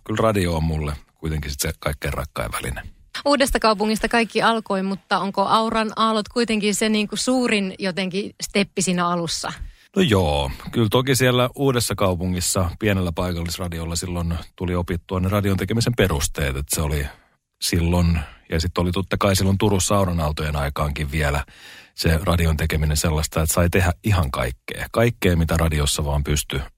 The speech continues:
Speaker 1: tekemään, ihan myymisestä lähtien, niin sitä tehtiin. Ja se oli kyllä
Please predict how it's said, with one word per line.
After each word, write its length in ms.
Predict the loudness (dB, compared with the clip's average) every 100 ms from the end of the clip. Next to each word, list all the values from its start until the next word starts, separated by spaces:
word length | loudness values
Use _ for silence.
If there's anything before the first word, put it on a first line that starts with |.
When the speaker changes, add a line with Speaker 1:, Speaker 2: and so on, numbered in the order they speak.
| _
Speaker 1:
tekemään, 440 | -2 0 2 2
ihan 180 | 4 4
myymisestä 600 | 6 6 4 2 0 2
lähtien, 520 | 2 2 -2 -4 -2
niin 300 | -2 -4 -6 -6
sitä 240 | -4 -2 0
tehtiin. 560 | 0 0 -4 -4 -4 -8 -16 -18 -16 -20 -14 -2
Ja 80 |
se 100 | 2
oli 140 | 4 4
kyllä 300 | 2 4 4